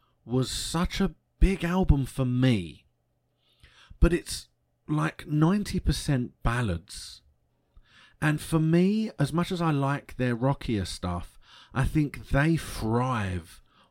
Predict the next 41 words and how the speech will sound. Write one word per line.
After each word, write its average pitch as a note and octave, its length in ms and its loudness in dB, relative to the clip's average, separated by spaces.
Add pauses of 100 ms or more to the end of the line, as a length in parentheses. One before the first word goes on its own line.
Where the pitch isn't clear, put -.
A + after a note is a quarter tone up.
(100)
on A2 280 2
their A2 180 2
sadder A#2 760 -4
stuff, - 480 -10
on G#2+ 220 -2
their, G#2+ 300 2
on G#2+ 180 -2
their G2+ 160 2
more G#2 240 2
ballady, G#2+ 720 0
on G2 200 -2
their G2 180 0
darker. A2+ 640 -2 (340)
I C3 60 -2
don't G3 120 0
like F#3+ 120 -2
saying E3 340 2
ballads, C3+ 640 -2 (400)
because - 280 -4
ballads D#3 500 0
make B2+ 240 -2
it - 80 -6
feel B2+ 180 2
like A2+ 240 0
it's - 160 -6
a A2 60 2
lighter G2 500 -2
song. C#3 420 -2
They, A2+ 140 0
they A2+ 160 0
are G2 140 0
not G2+ 220 0
light. F#2 580 -6 (400)
I C3+ 80 0
like E3 200 -2
to C#3+ 100 -6
say C#3 260 -2
they're C#3 180 2
more C3+ 160 2
depressing C3 800 -2
songs, D3 680 -4